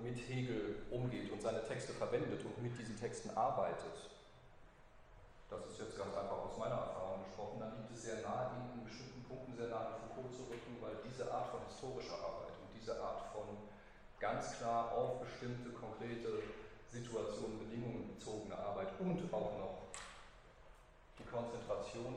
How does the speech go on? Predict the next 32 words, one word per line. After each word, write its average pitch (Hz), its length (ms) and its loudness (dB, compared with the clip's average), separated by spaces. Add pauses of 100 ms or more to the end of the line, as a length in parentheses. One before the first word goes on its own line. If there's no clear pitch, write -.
auf, 107 240 0 (420)
Foucault 120 340 -6
würde 107 220 -6
sagen, 104 340 -2 (100)
Regierungstechniken, 107 1000 -6
die 104 80 -8
halt 98 140 -6
die 101 160 -8
Regierung 107 280 -6
der 98 120 -8
Individuen 95 480 -8
zum - 200 -10
Gegenstand - 380 -10 (140)
haben, - 240 -6
Asketiken. - 560 -6 (640)
Ja. - 80 -10 (1200)
Alles - 340 4
das - 580 4 (640)
ist 117 320 -8 (240)
sehr 127 180 6
nah - 400 4
beieinander. 98 600 4 (260)
Ja, 104 200 4
also 110 140 0
da 110 80 4
kann 117 180 0
man 117 160 2
sagen, - 520 4
ähm, 113 240 0
da 101 160 4 (100)
ist - 200 -6
Foucault, 127 600 -4